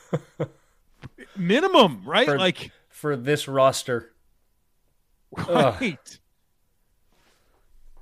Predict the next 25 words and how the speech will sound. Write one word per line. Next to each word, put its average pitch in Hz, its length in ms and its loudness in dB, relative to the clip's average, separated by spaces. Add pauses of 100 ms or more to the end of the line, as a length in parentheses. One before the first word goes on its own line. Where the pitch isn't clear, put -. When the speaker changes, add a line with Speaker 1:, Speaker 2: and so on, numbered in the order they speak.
(100)
Speaker 1:
That's - 160 -14
tough, 110 220 -6
Speaker 2:
It's 107 80 -10
rough, 156 180 -4
Speaker 1:
man. 92 100 -14
Speaker 2:
man. 113 240 -12 (380)
Rough. 127 420 -8 (560)
Speaker 1:
Yep. 104 220 -12 (420)
They 95 140 -16
got 98 180 -10
that 113 140 -4
Speaker 2:
Rebuilding, 165 480 0
Speaker 1:
trophy 170 100 -4
in 165 60 -8
the, 127 60 -10
Speaker 2:
but 123 120 -12
Speaker 1:
they 117 140 -4
got 120 140 -4
that 127 120 0
trophy 143 320 -4
in 175 60 -2
the 170 60 -4
trophy 165 280 -4
case, 87 400 -14
but 90 220 -16